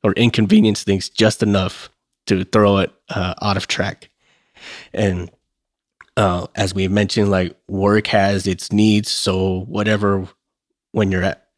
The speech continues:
whatever work demands, there's certain things that you just have to make meet. Like, it has to happen, like customer satisfaction or on-time performance, just-in-time deliveries, so forth, right? We're not gonna get too deep into this,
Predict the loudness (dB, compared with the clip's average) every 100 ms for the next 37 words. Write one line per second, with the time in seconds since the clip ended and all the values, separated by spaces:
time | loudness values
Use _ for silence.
0 | -8 -2 0 2 2 2 2 2 2 4
1 | 0 -2 -6 -12 -4 -2 0 2 0 0
2 | -2 -2 0 0 -2 -2 -2 -2 -4 -2
3 | -2 -4 -2 0 0 -2 -4 -4 -6 _
4 | _ _ -20 -20 _ -4 -2 -2 0 0
5 | 0 -2 -2 -2 -6 -12 -12 -10 -2 -2
6 | -2 -6 -2 0 0 0 2 2 0 -6
7 | -8 -6 -4 -2 -4 0 0 0 0 0
8 | 2 0 -2 -8 _ -20 -20 -4 0 2
9 | 4 4 4 2 -2 -4 -2 0 0 0
10 | 0 0 0 2 2 2 2 2 2 0
11 | -4 -6 -12 -20 -14 -8 -2 0 0 -2
12 | -8 -10 -16 -16 -8 -6 -4 -4 -4 -2
13 | -2 -2 -2 -2 -4 -6